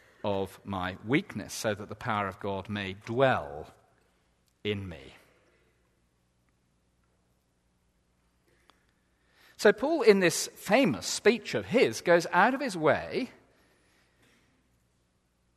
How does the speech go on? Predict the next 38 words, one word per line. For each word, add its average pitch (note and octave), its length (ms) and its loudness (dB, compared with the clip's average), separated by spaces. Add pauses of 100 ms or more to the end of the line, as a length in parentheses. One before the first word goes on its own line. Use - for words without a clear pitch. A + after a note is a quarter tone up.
(500)
in E3 380 2
the C#3+ 320 -2
fool's C#3 500 -2
speech - 800 -6
to D#3+ 320 -4
speak - 580 -4 (140)
of D#3+ 220 2 (200)
his E3 300 -6
weakness. D3+ 500 -2
Now, F3+ 100 -2
we G3+ 80 -2
need C4 160 -4
to C#4+ 100 -2
understand F3 640 -2
the E3 100 -4
cli-, G#3 380 -8 (300)
sort - 80 -8
of D#3 200 -8
double F3+ 300 4
way D#3+ 220 2
in D#3 120 -2
which D#3 200 -8
he's D3+ 160 -8
speaking. B2+ 500 -6 (100)
They've A3+ 300 6
made G3 320 2
him D3 120 -2
out C3+ 240 2
to E3 80 -10
be E3+ 140 -2
a E3+ 60 -2
fool. F#3+ 460 -2
He, C3+ 100 -8
he's A3+ 200 -10
not A#3 160 -2
a G#3+ 60 0
clever F#3+ 260 -4
speaker. - 440 -10